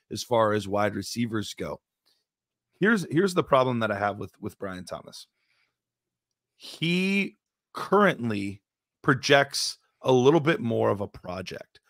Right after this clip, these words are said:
more than a solidified player.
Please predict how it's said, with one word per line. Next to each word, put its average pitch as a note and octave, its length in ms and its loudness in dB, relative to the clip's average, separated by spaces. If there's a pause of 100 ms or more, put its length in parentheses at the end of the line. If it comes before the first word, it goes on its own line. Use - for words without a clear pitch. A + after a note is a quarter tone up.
(200)
more A2 240 2
than G#2+ 380 0
a F#2+ 600 -2 (640)
solidified A#2+ 1000 4
player. - 420 -12